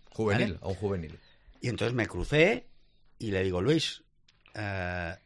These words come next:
Speaker 2: y le hice una pregunta.
Speaker 1: Pero
Speaker 2: Evi-,
Speaker 1: tú le
Speaker 2: evi-
Speaker 1: dijiste, "Soy Ferran Servicios Inmobiliarios
Speaker 2: No, no
Speaker 1: Integrales"?
Speaker 2: le dije esto,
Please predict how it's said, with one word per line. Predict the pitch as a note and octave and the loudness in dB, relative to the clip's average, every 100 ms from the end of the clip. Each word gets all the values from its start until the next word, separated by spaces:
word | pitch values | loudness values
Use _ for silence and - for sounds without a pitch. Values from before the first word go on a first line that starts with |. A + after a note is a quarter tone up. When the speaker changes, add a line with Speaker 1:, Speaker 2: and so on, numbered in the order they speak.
| _ | _
Speaker 2:
y | B2 | -6
le | A#2+ | -4
hice | G#2+ | -2
una | B2 B2 | -4 -4
pregunta. | A2+ A2 F#2 E2 | -4 -4 -4 0
Speaker 1:
Pero | A2+ | 0
Speaker 2:
Evi-, | G2+ | 2
Speaker 1:
tú | C#3 | 4
le | E3+ | 6
Speaker 2:
evi- | E3 | 6
Speaker 1:
dijiste, | B2+ A2 C3 | 4 2 0
"Soy | G#2+ C#3 | 4 4
Ferran | C3+ A#2+ A#2+ A#2+ | 4 2 2 2
Servicios | A#2 A2 A2 A2 | 2 0 -2 -2
Inmobiliarios | G2+ G2 F#2+ C#3+ D#3 | -2 -2 2 6 12
Speaker 2:
No, | F3+ | 12
no | D3+ | 12
Speaker 1:
Integrales"? | C3+ D#3+ E3 | 12 12 12
Speaker 2:
le | |
dije | D#3 D3 B2+ G#2 | 10 8 8 6
esto, | F2+ - - | 4 0 -2